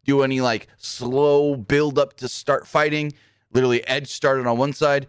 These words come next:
Seth was standing in the middle of the ring, and Edge just went at him. Rollins, though, connected with a springboard knee that took Edge to the floor early. Edge cut Rollins off and threw him into the cage, then into the steps at ringside.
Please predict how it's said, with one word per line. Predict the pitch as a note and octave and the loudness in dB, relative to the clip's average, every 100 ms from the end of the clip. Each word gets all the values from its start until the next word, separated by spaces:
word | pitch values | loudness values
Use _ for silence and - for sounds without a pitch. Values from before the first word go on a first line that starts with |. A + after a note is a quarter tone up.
| _ | _
Seth | - D#3+ D#3+ | -8 -6 -4
was | C#3 | -6
standing | - D3+ C#3 B2 | -4 -2 0 0
in | A2 | 0
the | |
middle | A2+ E3 | 0 2
of | D#3 | 0
the | |
ring, | D#3 D3+ C3 | 0 -2 -4
and | G#2+ | -2
Edge | C3 - | -2 -2
just | B2 E2+ | -6 -6
went | E2 G#2 D3+ B2+ | -8 -4 -2 -4
at | F2 A#1+ | -6 -8
him. | - - _ _ _ _ _ _ _ _ _ _ _ _ _ _ _ _ B2+ | -12 -20 _ _ _ _ _ _ _ _ _ _ _ _ _ _ _ _ 0
Rollins, | D3 C3+ G#2 | 0 0 0
though, | G#2+ A2 - _ | 2 0 -4 _
connected | C#3 B2+ A#2+ B2 | -2 -2 -4 -6
with | A2+ | -4
a | G#2 | -6
springboard | - - C3 D3 F3 D#3+ E3+ D#3 | -8 -10 -4 -2 0 0 0 0
knee | A#2+ A#2+ D3+ A2+ - - _ - | 0 0 0 -4 -8 -16 _ -8
that | G#2+ | -2
took | C3 - | -2 -2
Edge | A#2 - | -6 -6
to | A2 | -8
the | G2+ | -6
floor | G#2 G2 E2 | -2 -2 0
early. | A#2 A#2+ F2+ - _ _ _ _ _ _ - | 0 0 -4 -10 _ _ _ _ _ _ -8
Edge | C3+ - | -8 -2
cut | C3+ G#2 | -2 0
Rollins | A2+ A2 G#2+ | -2 0 0
off | A#2 - | 0 0
and | G#2+ | -2
threw | B2 | 0
him | A#2+ | 0
into | G#2+ | -2
the | F2+ | -6
cage, | - B2+ C3+ G#2+ - - _ | -2 -2 -2 -4 -12 -20 _
then | - D3 B2 - - - | -2 0 -2 -6 -8 -4
into | B2+ | -2
the | A2 G#2+ | -2 -4
steps | - D3 - - | -4 -4 -4 -6
at | G2 | -4
ringside. | A2 G#2+ A2 D#2+ B1+ | -2 0 0 -2 -4